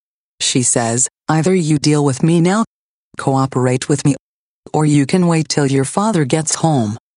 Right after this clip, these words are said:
Reject the first offer. This is exactly what it sounds like, although sometimes it is not understood as simply a game someone is running.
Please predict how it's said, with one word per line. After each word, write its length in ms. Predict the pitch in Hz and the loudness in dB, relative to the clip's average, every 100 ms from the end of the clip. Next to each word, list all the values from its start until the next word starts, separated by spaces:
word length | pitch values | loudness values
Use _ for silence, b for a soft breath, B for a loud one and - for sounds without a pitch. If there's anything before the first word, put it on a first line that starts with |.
| _ _ _ | _ _ _
Reject 360 | 165 143 180 - | -2 0 -2 -2
the 100 | 156 | -4
first 380 | - 185 214 - | -2 -2 -2 0
offer. 340 | 185 - 180 - _ _ _ _ | -2 0 -2 -4 _ _ _ _
This 240 | 139 123 | -2 0
is 100 | 143 | 0
exactly 500 | 135 139 143 151 147 | 0 0 -2 -2 0
what 180 | 143 139 | 2 2
it 120 | 127 | 0
sounds 400 | - 156 143 147 | -2 0 0 0
like, 400 | 135 127 110 - - _ | 0 0 -2 -6 -18 _
although 300 | 170 160 160 | -2 0 0
sometimes 560 | 147 160 160 160 151 147 | 0 -2 -2 -2 -2 0
it 100 | 165 | 0
is 140 | 165 | 0
not 220 | 170 208 | 0 0
understood 580 | 160 135 131 - 160 135 | 0 0 0 -2 -2 0
as 140 | 131 - | 0 0
simply 340 | 175 170 180 | 0 0 0
a 120 | 139 | 0
game 340 | - 135 135 135 | -2 -2 0 0
someone 420 | - 160 156 156 | 0 0 2 0
is 160 | 151 | 0
running. 480 | 131 156 131 110 107 | 0 0 0 -2 -8